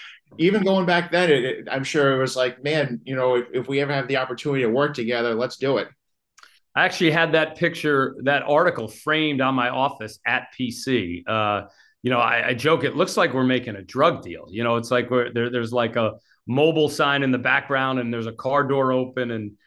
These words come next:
Speaker 2: that was back in the days where you had to trade videotapes. It was, it was Selection Sunday, actually. He was driving home <laughs> from B C and I was living in Pawtucket at the time, and we met in Attleboro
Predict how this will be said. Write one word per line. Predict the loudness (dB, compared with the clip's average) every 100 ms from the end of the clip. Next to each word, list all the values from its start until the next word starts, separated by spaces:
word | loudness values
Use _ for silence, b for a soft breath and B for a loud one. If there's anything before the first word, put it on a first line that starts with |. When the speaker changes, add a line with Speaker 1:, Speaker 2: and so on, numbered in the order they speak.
| b b
Speaker 2:
that | 0 2
was | 0
back | 2 2 2
in |
the | 0
days | 2 0 0
where | 0
you | 2
had | 0
to | -2
trade | -8 -6 -2 0 -2 -4
videotapes. | -2 0 -2 -4 -6 -8 -10 -20 b b b
It | -6 -2
was, | -2 -4 -6
it | -4
was | -4 -4
Selection | 0 0 0 -2 0
Sunday, | 0 0 0 0
actually. | -2 -6 -10 -10
He | -4 0
was | 0 0
driving | 0 2 2
home | 0 0 0 -2 -6 b b
<laughs> | b
from | -8 -2 -2 2 2 2 -2 -8 B B -2
B | 0 0
C | 0 0 4 4 2 -6 -8
and | -2
I | 2
was | 2
living | 2 2 2
in | -2
Pawtucket | -4 -2 -2 0
at | -2
the | -4
time, | -2 0 0 0
and | -2
we |
met | -2 -4 -4
in |
Attleboro | -4 0 -2 0 0 0 -2